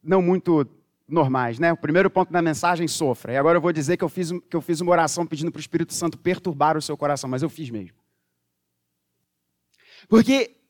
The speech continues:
eu pedi ao Senhor, a começar pelo meu coração, para que Ele nos mostre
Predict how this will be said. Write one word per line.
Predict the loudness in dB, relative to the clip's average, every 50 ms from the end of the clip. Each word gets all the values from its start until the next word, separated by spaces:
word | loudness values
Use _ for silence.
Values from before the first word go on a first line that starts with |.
| _ 4
eu | 4 4
pedi | 4 2 0 0 2 2 4
ao | 4 4
Senhor, | 2 2 0 2 2 2 2 0 -2 -4 -8 -12 -20 _ _ _ _ _ _ _ _ _ _ _ _ _ _ _ _ _ _
a | -4 2
começar | 4 6 6 6 6 4 4 4 2 4 4
pelo | 4 4 6
meu | 8 8 6
coração, | 6 6 2 -2 -2 -6 -6 -8 -4 -2 -2 -2 -2 _ _ _ _ _ _ _ _ _ _ _ _ _ _ _ _ _ _ _ _ _ _ _ _ _ _ _ _ _ _ _ _ -20 -20 _ _ _ _ _ _ _ _ _ _ _ _ _ _ _ _ _ _ _ _ _ _ _ _ _ _ _ _ _ _ _ _ _
para | 2 4 4 4
que | 4 4
Ele | 4 4
nos | 4 4 2 2
mostre | 2 2 4 4 4 2 2 -2 -4 -6 -6 -8 -8 -12